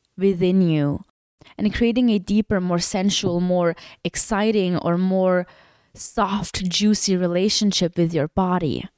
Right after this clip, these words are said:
And to start doing that,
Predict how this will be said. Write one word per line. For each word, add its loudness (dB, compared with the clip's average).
And -2
to 2
start -2
doing 2
that, -2